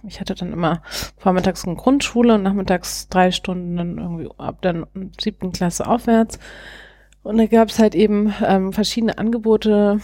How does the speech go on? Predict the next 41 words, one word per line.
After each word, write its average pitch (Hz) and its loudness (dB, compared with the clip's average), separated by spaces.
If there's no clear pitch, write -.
wo 202 -4
sich 190 -2
dann 196 -4
Klassen 196 -6
anmelden 190 -2
konnten 185 -8
mit 180 -12
ihren 180 -6
Lehrern 175 -6
oder 160 -14
die 160 -10
Lehrer 180 4
haben 180 2
die 165 2
Klasse 214 4
angemeldet, 185 4
um 180 -2
dann 180 2
halt 175 2
eben, 175 -4
ähm, 160 0
zum 175 -6
Beispiel - -4
dann 160 0
drei 165 2
Stunden 170 -4
Thema 170 -4
Waldgarten 175 0
durchzuackern. 160 0
Und 160 -2
da 160 0
habe 160 -2
ich - -6
eben 160 -2
immer 233 6
versucht, 226 2
so 196 2
den 175 0
großen 202 0
Rahmen 240 0
aufzumachen. 196 -2